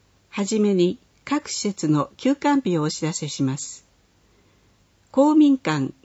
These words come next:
コミュニティセンター、月曜日。エポアホール、十二日を除く月曜日。セラミックアートセンター、郷土資料館、十二日を除く月曜日と十三日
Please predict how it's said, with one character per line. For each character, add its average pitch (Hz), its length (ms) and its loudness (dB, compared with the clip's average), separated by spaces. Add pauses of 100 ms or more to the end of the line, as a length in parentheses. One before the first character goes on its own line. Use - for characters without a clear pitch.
コ 226 140 2
ミ 285 120 8
ュ - 20 6
ニ 285 160 4
テ 247 100 -6
ィ 247 100 -2
セ 214 200 -4
ン 208 60 -6
タ - 160 -8
ー、 131 160 -6 (420)
月 190 280 -2
曜 233 240 2
日。 - 200 -8 (760)
エ 202 120 0
ポ 302 240 0
ア 277 80 0
ホ 233 220 0
ー 160 40 0
ル、 - 180 -6 (440)
十 254 240 2
二 277 160 8
日 247 320 2
を 226 80 0
除 196 340 0
く 165 220 -2 (100)
月 185 300 -2
曜 202 200 0
日。 - 160 -10 (880)
セ 240 200 2
ラ 294 100 4
ミ 302 160 4
ッ - 20 -20
ク 262 160 0
ア 269 40 2
ー 262 40 -2
ト 254 160 -2
セ 240 160 -2
ン 220 80 -4
タ 131 420 -6
ー、 - 60 -20
郷 269 260 2
土 262 140 0
資 233 160 -6
料 208 200 0
館、 123 280 -8 (720)
十 262 240 4
二 285 200 8
日 254 300 4
を 220 120 0
除 208 280 0
く - 280 -2
月 190 280 -2
曜 240 200 2
日 151 100 -6
と - 280 -6 (180)
十 262 240 2
三 254 320 0
日 - 320 -8